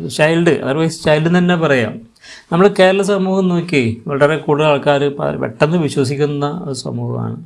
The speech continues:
ചൈൽഡിൻ്റെ ആക്ടിവിറ്റീസ് വളരെയേറെ പറ്റിക്കപ്പെടുന്ന ഒരു വിഭാഗം നമ്മൾ തന്നെയാണ്. അത്ര വിദ്യാഭ്യാസമൊക്കെ കൊണ്ടുവന്നിറങ്ങിയാൽ പോലും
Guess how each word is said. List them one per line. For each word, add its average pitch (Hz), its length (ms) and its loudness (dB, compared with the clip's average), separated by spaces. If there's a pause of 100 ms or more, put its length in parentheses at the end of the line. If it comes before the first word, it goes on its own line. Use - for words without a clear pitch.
(360)
ചൈൽഡിൻ്റെ 139 460 -2
ആക്ടിവിറ്റീസ് 156 580 -6
വളരെയേറെ 165 580 0 (120)
പറ്റിക്കപ്പെടുന്ന 170 760 2
ഒരു 170 140 0
വിഭാഗം 165 500 -2
നമ്മൾ 147 240 -8
തന്നെയാണ്. 131 300 -6
അത്ര 123 180 -2
വിദ്യാഭ്യാസമൊക്കെ 131 600 -4
കൊണ്ടുവന്നിറങ്ങിയാൽ 139 580 -2
പോലും 143 240 -2